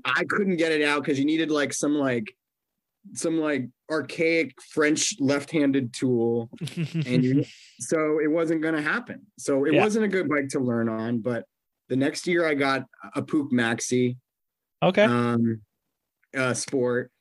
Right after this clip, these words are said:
Speaker 2: Yeah,
Speaker 1: I
Speaker 2: yeah.
Speaker 1: went to a shop in Brooklyn when I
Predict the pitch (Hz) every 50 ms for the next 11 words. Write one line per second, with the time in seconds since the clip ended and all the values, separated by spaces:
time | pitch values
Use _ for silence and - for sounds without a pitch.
0 | _ _ _ _ _ _ _ _ - 180 185 170 147 135 135 131 123 123 - -
1 | 139 135 127 123 123 123 123 131 _ _ _ _ _ _ _ _ _ _ _ -
2 | 127 127 120 - - - 143 143 143 135 - 139 123 113 101 135 143 135 135 -
3 | 135 117 117 117 117 117 117